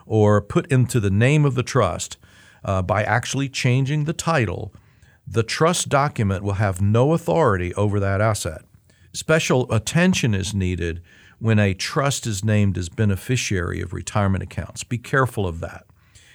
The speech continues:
It's almost always better to name an individual or a charitable organization rather than a trust, uh, when it comes to retirement accounts.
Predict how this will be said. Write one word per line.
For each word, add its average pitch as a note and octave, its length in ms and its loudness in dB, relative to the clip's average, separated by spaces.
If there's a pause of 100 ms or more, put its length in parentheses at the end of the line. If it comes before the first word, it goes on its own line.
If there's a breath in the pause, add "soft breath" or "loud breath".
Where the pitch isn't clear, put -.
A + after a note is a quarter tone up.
It's - 220 -2
almost E3 560 2 (120)
always E3+ 480 4
better G#2 420 2
to - 180 -2
name A2 260 2
an G#2 100 2
individual B2+ 880 0 (420 loud breath)
or C3 260 2
a D#3+ 60 2
charitable C#3+ 540 2
organization F2+ 920 -2 (240 loud breath)
rather A2+ 320 4
than G2 220 2
a F2+ 60 0
trust, F2+ 680 0 (360 soft breath)
uh, F#2 180 -4
when G2 180 0
it F#2 100 -6
comes G2 260 0
to G2+ 100 -8
retirement F2+ 420 -2
accounts. - 520 -6